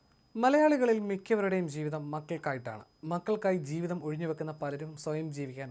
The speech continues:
മറന്നുപോകുന്നു. പ്രായമാകുമ്പോൾ മാതാപിതാക്കളെ നോക്കാൻ കടപ്പെട്ടവരാണ് മക്കളെങ്കിലും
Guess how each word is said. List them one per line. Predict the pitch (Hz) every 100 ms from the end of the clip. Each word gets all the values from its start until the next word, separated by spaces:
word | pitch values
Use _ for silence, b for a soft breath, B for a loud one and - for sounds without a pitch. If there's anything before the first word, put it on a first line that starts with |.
| 127
മറന്നുപോകുന്നു. | 117 117 107 101 107 - b b b b -
പ്രായമാകുമ്പോൾ | 254 269 302 285 262 247 233 208
മാതാപിതാക്കളെ | 190 208 226 220 214 202
നോക്കാൻ | 185 - 196 185
കടപ്പെട്ടവരാണ് | 170 175 175 175 170 160
മക്കളെങ്കിലും | 151 156 160 147